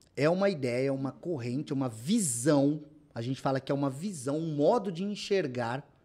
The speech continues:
o mundo, tá? Que é um mundo animado. Animado. O que que é um animado? Anima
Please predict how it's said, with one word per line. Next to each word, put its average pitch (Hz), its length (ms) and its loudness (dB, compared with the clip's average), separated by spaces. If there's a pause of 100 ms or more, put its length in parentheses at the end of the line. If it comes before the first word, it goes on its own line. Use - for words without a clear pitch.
(380)
o 139 60 -2
mundo, 131 440 0 (260)
tá? 127 240 -2 (460)
Que 196 200 2
é 196 80 8
um 202 100 0
mundo 170 420 -4 (180)
animado. 165 1700 0 (500)
Animado. 180 760 0
O - 20 -20
que - 100 -16
que - 160 -4
é - 160 -2
um 190 140 -2
animado? 135 640 0 (440)
Anima 160 580 6